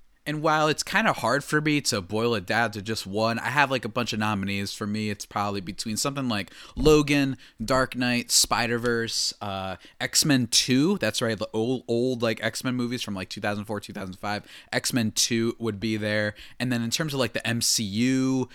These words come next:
specifically, I'd say probably between, like, Winter Soldier and Ragnarok is pretty good. It, it's hard to, to decide between the M C U movies, but I actually think that if I had a favorite Marvel movie, uh,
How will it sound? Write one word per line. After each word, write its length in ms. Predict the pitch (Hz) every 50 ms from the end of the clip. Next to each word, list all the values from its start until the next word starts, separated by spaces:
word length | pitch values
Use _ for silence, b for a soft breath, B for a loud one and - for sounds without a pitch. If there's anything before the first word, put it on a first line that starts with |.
| B B B
specifically, 920 | - - - - 135 120 - - - 190 185 - 190 190 - 180 175 170 -
I'd 220 | 117 127 123 -
say 160 | - 156 139
probably 880 | 135 - - - - - 170 165 160 202 214 240 254 226 - 214 208
between, 460 | 196 180 175 - - - 160 156 156 143
like, 220 | 131 120 113 -
Winter 320 | 113 113 117 123 127 127
Soldier 1080 | 123 - - - 127 123 123 123 127 131 127 123 127 127 127 127 123 123 123 123 123 - B B B B B B B B - -
and 760 | 120 117 113 110 110 107 104 104 98 98 98 95 - - - - 92 -
Ragnarok 960 | - - 165 156 160 165 147 156 170 160 156 160 160 160 160 160 160 160 - -
is 120 | 147 139
pretty 400 | - - - - 170 165 156 156
good. 400 | 143 139 147 156 156 156 156 147
It, 160 | 127 143 - B B B B
it's 220 | - 170 - -
hard 420 | - 214 220 240 240 240 220 185 -
to, 300 | - 190 185 185 175 - b b b b b b b b b -
to 100 | - 156
decide 400 | 151 147 - - 135 151 147 135
between 260 | 127 - - 139 123
the 80 | 110
M 80 | 117 120
C 180 | - - 131 117
U 100 | 110 101
movies, 280 | 104 98 90 101 95
but 160 | 98 113 110
I 100 | 123 139
actually 260 | 147 143 - - 147 131
think 180 | - 120 98
that 100 | - 110
if 120 | 107 - 110
I 80 | 101
had 140 | 98 107 95
a 60 | 92
favorite 380 | - - 110 101 98 101 90 80
Marvel 280 | 90 90 95 87 90
movie, 360 | 85 82 85 85 80 85 78 71
uh, 200 | 82 80 80